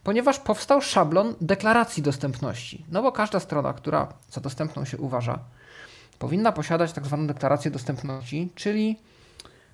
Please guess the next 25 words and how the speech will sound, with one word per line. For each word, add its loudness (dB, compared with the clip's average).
takie 0
stwierdzenie 4
tego, 4
że -2
ta -2
strona 0
spełnia 2
te -2
wymogi, 0
że -4
ta 4
strona 2
została 0
sprawdzona, 2
e, 4
że 4
spełnia -2
wymogi -4
W -10
C 0
A 2
G, 4
że -2
jest -6
dostosowana, -2